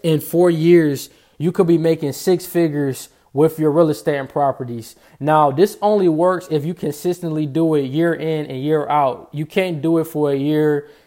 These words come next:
and then wait three years later and invest. It only works if you're consistently investing year by year.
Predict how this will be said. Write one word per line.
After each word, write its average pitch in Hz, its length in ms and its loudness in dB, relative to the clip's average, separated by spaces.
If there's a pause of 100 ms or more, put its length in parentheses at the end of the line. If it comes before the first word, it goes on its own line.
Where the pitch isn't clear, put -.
and 139 180 -4
then 147 240 -2
wait 160 260 2
three 151 180 -2
years 151 300 0
later 147 600 0 (180)
and 139 160 -6
invest. 143 540 2
It 156 100 0
only 185 240 2
works 160 400 0
if 143 140 -4
you're 156 100 -2
consistently 156 720 -6
investing 151 720 -4 (360)
year 151 280 0
by 147 260 2
year. 170 580 -2